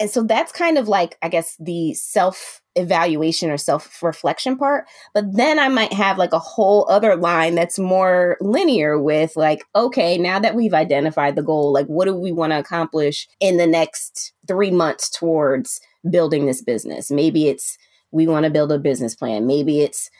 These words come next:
I wanna have a job search plan. So it seems like there's a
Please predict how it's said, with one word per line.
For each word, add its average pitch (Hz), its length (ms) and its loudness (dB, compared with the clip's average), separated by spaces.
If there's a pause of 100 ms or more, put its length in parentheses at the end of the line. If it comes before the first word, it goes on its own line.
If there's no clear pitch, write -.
(220)
I 156 60 -2
wanna 147 200 0
have 139 160 0
a 147 40 -2
job 127 320 -4
search - 300 -12
plan. - 280 -12
So 170 160 -2
it 180 140 -2
seems 247 220 0
like 190 160 0 (200)
there's 180 440 2
a 156 320 0